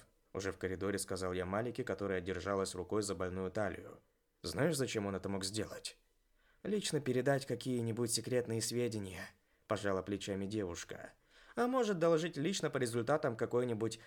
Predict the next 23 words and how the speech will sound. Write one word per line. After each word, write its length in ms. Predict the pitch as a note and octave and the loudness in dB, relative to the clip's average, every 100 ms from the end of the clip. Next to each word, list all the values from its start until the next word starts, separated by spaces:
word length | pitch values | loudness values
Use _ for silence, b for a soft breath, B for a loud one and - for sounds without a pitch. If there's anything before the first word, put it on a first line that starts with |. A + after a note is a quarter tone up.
| B | B
скрытно 500 | - - C3+ E3 A#2 | -2 4 4 4 0
проведенной 480 | G#2+ G#2 A#2+ B2 A2 | 2 2 2 2 2
разведки. 720 | G#2 G#2+ A2 G2+ - - - - - | 2 2 0 0 -6 -14 -16 -20 -6
Главы 360 | C#3+ F3+ B3+ A#3 | 2 4 6 4
крепостей 540 | G#3+ G#3 G#3 G3 A#3+ | 4 2 2 2 4
же 160 | G#3+ G3 | 4 4
у 60 | F#3+ | 4
нас 200 | F#3+ F#3 | 4 2
отвечают 460 | F3+ F3+ G3 F3+ | 0 2 4 4
за 120 | D3+ | 4
разведку 480 | E3+ D#3+ F#3 F#3+ E3+ | 4 4 2 0 0
ближайших 600 | D#3 D#3+ C#3+ D3+ C#3 E3 | 4 4 6 4 4 0
к 40 | - | 0
крепостям 540 | D3 D3 - D#3 D#3+ | 2 2 4 4 4
местности. 680 | G3 G3+ C3 A2 - F#2 - B B B | 2 0 -2 -2 -4 -6 -8 B B B
В 100 | - | 2
общем, 540 | B3 - A3+ G#3 F3+ - | 2 4 2 2 0 -6
боюсь, 400 | F#3 A#3+ B3 F#3+ | -2 0 2 0
у 40 | D#3+ | 2
клана 280 | F3 D#3+ | 4 4
Великий 340 | D3 D3 C#3 C#3 | 4 2 0 -2
Путь 240 | C#3+ D3 | -2 0
проблемы. 560 | C3 B2 C3 C3+ A2+ | 2 2 4 4 2